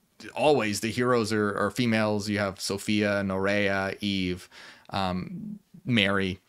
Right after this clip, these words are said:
So it's very, very, uh, feminine inclusive. Even Jesus is, is portrayed as an avatar of Sophia. Now, um, so some, some Gnostic scholars think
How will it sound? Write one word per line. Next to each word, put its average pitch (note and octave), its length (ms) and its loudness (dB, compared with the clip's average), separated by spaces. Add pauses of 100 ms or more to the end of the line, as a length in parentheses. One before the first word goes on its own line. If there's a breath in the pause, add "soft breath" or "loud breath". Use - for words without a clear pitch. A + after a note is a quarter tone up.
(1000 loud breath)
So A#2+ 200 2
it's A2 120 0
very, C#3+ 240 6
very, A2 420 2
uh, F#2+ 280 -2 (180)
feminine A2+ 400 0
inclusive. A2 440 -2
Even G#2+ 360 0
Jesus A2 360 0
is, G#2 140 -2 (180)
is A2 180 0
portrayed G#2+ 380 -2
as G2+ 160 0
an G#2 160 -4
avatar G2+ 600 -2
of F#2+ 160 -4
Sophia. G2 540 -2 (640 loud breath)
Now, F3 400 6 (2250)
um, A2+ 540 2 (800)
so D#3+ 560 8
some, E3+ 340 4
some G3+ 300 4
Gnostic E3 360 4
scholars B2 520 4
think G2+ 420 -2